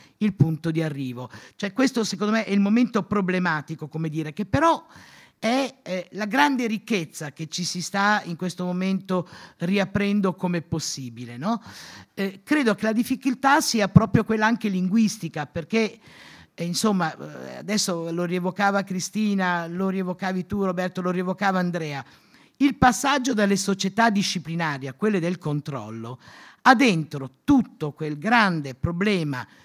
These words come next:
linguistico, lessicale, comunicativo, che è diventato uno dei punti forza attuali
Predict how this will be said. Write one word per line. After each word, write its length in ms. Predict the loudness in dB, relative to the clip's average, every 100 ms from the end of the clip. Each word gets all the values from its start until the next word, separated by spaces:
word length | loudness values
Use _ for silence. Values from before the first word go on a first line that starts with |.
| _ -6
linguistico, 920 | -2 2 6 6 6 0 -10 -12 -12
lessicale, 920 | -6 -4 -2 -2 4 6 4 2 -8 -14 _ _ _ _
comunicativo, 1120 | 4 6 8 6 2 -2 -2 -8 -8 -8 -8 -12 -20 -20 _
che 160 | 0 2
è 40 |
diventato 720 | 4 4 2 2 4 4 4 4
uno 220 | 6 4
dei 160 | 2 2
punti 420 | 4 6 4 0
forza 520 | 2 2 2 -4 -6
attuali 840 | -6 -6 -6 -6 -8 -6 -4 -4